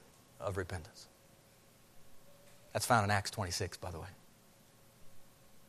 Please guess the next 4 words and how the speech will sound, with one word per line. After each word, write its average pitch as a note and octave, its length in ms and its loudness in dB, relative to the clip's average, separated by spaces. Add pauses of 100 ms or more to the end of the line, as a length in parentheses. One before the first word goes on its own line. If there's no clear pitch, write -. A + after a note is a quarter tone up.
(2500)
Use C#3+ 160 10
your A#2+ 80 4
tongue A2 300 2
rightly. G2+ 380 2